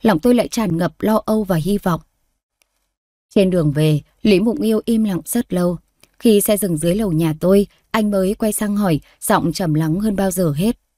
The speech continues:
"Tình Tình, em định thế nào? Sau này một mình em nuôi Lạc Lạc à?" Tôi xoa nhẹ huyệt thái dương, đầu óc thoáng qua hàng loạt những suy nghĩ,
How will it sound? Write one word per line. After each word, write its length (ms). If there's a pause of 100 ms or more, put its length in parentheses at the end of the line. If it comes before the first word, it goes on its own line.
(640)
"Tình 140
Tình, 180 (480)
em 120
định 180
thế 140
nào? 200 (560)
Sau 120
này 340 (200)
một 140
mình 180
em 240
nuôi 100
Lạc 180
Lạc 240
à?" 160 (760)
Tôi 220
xoa 160
nhẹ 200
huyệt 220
thái 180
dương, 320 (280)
đầu 140
óc 200
thoáng 220
qua 180
hàng 260
loạt 180
những 120
suy 200
nghĩ, 320